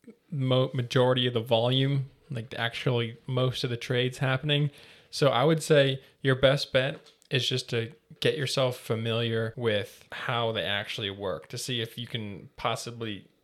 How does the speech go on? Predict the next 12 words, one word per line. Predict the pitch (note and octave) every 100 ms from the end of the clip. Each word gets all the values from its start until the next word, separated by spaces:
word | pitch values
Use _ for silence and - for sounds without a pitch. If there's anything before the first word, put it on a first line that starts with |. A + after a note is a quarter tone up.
| _ _ _ _
even | D3 A#2+ G#2+
slightly | - E3 D#3+ F3 D3
understand | C3+ B2+ C3 A#2+
the | A2+
technology | - B2+ A2 G#2+ A2+ B2
behind | G#2 A2+ G#2 A#2 B2
them, | B2+ C3
because | - - A#2 A2 B2 -
you | C#3 C#3
can | D3 C#3
never, | C#3+ C#3+ C#3 C3 B2+ -
like, | A2+